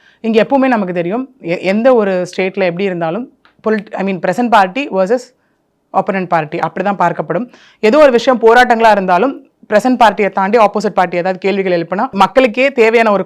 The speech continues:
காஸா இருந்தாலும் ஆப்போசிட் பார்ட்டி கொஸ்டின் பண்றாங்க, "ஏன் பண்ணணும், வைக்கணும்?" அப்படிங்கிற ஒரு still ஒரு, ஒரு வார், tug of war மாதிரி போய்கிட்டே தான் இருக்கும். இதுலயும் அது அப்படி தான் பார்க்கப்படுது. ஒருவேளை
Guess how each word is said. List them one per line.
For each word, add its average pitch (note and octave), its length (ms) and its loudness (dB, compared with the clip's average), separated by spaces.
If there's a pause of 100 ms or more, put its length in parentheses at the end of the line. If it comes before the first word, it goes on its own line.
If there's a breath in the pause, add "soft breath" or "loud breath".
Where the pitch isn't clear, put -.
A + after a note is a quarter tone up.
காஸா G3+ 300 4
இருந்தாலும் F#3+ 500 -2
ஆப்போசிட் G3+ 460 0
பார்ட்டி E3 220 -4
கொஸ்டின் E3+ 260 -6
பண்றாங்க, D3+ 400 -10 (560 soft breath)
"ஏன் C4+ 220 4
பண்ணணும், A#3 400 4
வைக்கணும்?" G#3 320 2
அப்படிங்கிற A#3+ 420 0
ஒரு D4+ 260 0
still E4 220 0 (360 loud breath)
ஒரு, G3+ 220 0
ஒரு G#3+ 140 4
வார், A3+ 280 6 (360)
tug G#3+ 120 0
of B3+ 140 4
war A3 180 4
மாதிரி G#3+ 300 0
போய்கிட்டே G3 300 0
தான் G3+ 100 4
இருக்கும். F3 260 -4
இதுலயும் A#3 460 -4
அது F3+ 80 -4
அப்படி D#3+ 200 -4
தான் F#3 200 -4
பார்க்கப்படுது. E3 440 -6 (360 soft breath)
ஒருவேளை G3 720 -2